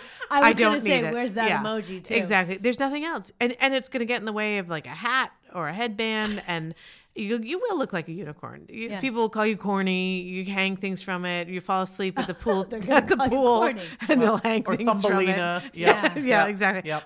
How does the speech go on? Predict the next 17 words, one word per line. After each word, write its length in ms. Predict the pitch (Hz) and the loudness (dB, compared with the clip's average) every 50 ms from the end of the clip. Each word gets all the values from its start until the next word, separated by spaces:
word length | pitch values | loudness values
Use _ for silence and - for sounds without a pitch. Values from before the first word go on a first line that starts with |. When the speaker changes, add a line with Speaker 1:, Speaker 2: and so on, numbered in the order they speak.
| - - | -2 0
Speaker 2:
Whereas 420 | 214 214 214 208 196 175 196 - - | 2 4 4 4 2 0 -4 -8 -8
if 120 | 208 165 185 | -8 -6 -6
it's 120 | 165 - | -4 -2
on 140 | 190 190 185 | 0 0 0
your 100 | 180 160 | -2 -2
bum, 260 | 151 147 147 151 151 | -2 -4 -4 -4 -6
you 100 | 147 143 | -8 -8
can 180 | - 156 147 143 | -8 -8 -10 -10
hide 280 | 139 - 135 135 131 | -8 -8 -8 -10 -10
it 80 | 131 131 | -10 -10
a 40 | 127 | -10
little 160 | 131 135 135 | -10 -10 -10
bit. 200 | 139 139 147 - _ _ | -10 -12 -14 -16 _ _
Wear 140 | - 165 151 | -10 -10 -8
big 380 | 147 160 156 156 151 147 - - | -6 -6 -6 -8 -8 -12 -14 -14
skirts 600 | - - - 156 143 147 - - - - - - | -12 -10 -8 -10 -10 -10 -12 -14 -14 -12 -12 -12
with, 180 | 175 160 - | -12 -12 -12